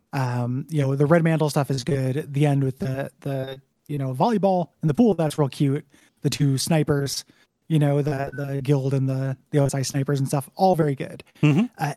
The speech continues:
Speaker 1: everything with that Saw parody is just garbage.
Speaker 2: Agreed.
Speaker 1: It's some of the worst content I think they made on the show.
Speaker 2: Mm-hmm.
Speaker 1: Um, I really hate it.
Speaker 2: Yeah.
Speaker 1: Uh, I hate what it does to twenty-one's arc. I hate the lack of jokes during it. I hate how dated it feels.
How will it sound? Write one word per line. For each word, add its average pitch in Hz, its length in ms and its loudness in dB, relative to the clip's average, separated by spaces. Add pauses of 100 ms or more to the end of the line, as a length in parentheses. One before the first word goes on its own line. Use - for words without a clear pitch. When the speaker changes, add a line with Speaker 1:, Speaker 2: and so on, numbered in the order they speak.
Speaker 1:
everything 175 380 4
with 190 120 2
that 170 120 -2
Saw 202 220 0
parody 147 400 2
is 127 180 -2
just - 480 -2
garbage. 147 560 -4 (360)
Speaker 2:
Agreed. 123 540 0
Speaker 1:
It's 151 160 0
some 165 140 4
of 165 60 2
the 165 60 4
worst 156 220 0
content 160 360 0
I 151 60 0
think 143 160 0
they 151 120 2
made 147 160 0
on 139 120 -2
the 160 80 2
show. 143 420 -4 (140)
Speaker 2:
Mm-hmm. 139 380 2 (380)
Speaker 1:
Um, 135 360 0
I 160 80 0
really 151 380 4
hate 156 180 2
it. - 220 -6 (320)
Speaker 2:
Yeah. 123 220 2
Speaker 1:
Uh, 139 140 -2
I 151 60 -2
hate 151 160 4
what 156 140 0
it 147 40 0
does 151 140 2
to 135 60 -8
twenty-one's 147 440 2
arc. 233 360 0
I 147 100 -2
hate 147 260 0 (200)
the 147 260 0
lack 143 260 -2
of 135 80 -2
jokes 160 280 0
during 185 300 0
it. 180 200 -2 (340)
I 156 60 2
hate 151 100 6
how 147 100 4
dated 151 340 2
it 165 120 -6
feels. 170 500 -2